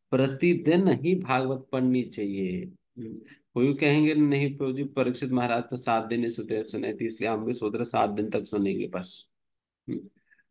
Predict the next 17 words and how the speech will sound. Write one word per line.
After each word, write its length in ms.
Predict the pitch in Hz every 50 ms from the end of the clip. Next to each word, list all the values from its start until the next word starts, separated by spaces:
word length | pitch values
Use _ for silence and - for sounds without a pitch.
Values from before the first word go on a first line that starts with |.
| _ -
नहीं, 840 | - 110 110 110 131 165 185 185 165 127 110 101 92 87 87 87 - - _ _ _ -
आप 280 | 107 113 135 139 - 147
उसकी 220 | 147 147 - 156
भावना 640 | 123 104 107 101 104 104 107 120 135 160 185 185
तो 80 | 180 -
समझो 440 | 151 - 127 120 113 95 90 98 95
ना। 380 | 98 120 147 151 120 95 92 - - - _ _ _
परीक्षित 460 | - 123 123 139 139 139 - 190 175 170
महाराज 420 | 160 151 151 151 156 165 165 160
के 60 | 156
पास 260 | 151 160 170 175 175 -
केवल 240 | 165 156 160 160 156
सात 500 | 156 - 151 131 131 139 135 135 - - -
ही 120 | 165 196 214
दिन 220 | 185 185 180 185
बचे 360 | 147 156 147 151 - 160 160
थे, 380 | 160 - 110 101 110 139 170